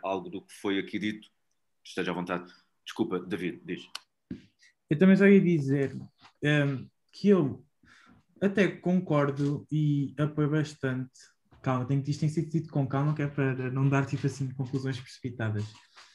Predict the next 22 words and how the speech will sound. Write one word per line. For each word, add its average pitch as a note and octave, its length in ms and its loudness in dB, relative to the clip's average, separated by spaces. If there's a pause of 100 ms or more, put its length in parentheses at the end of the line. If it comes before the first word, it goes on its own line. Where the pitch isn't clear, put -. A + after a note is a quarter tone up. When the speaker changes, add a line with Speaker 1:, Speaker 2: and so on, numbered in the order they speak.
(160)
Speaker 2:
Eu E3+ 180 4
gosto G3 320 4
bastante F3 380 0
dos F3+ 160 4
movimentos D#3+ 480 -2
de - 80 -20
culto-, D3+ 500 -2
eh, C3+ 100 2
cancel D3 360 -2
culture. B2 520 -4 (840)
Porquê? D3+ 600 4 (480)
Porque D#3 280 0
exigem, F#3 760 6
eh, D#3 640 0 (760)
que, - 80 -20 (440)
que - 60 -12
se - 80 -2
aumente G#3+ 380 8
o G#3 60 10
nível G3 420 10
de - 80 -16
respeito. B2 580 -6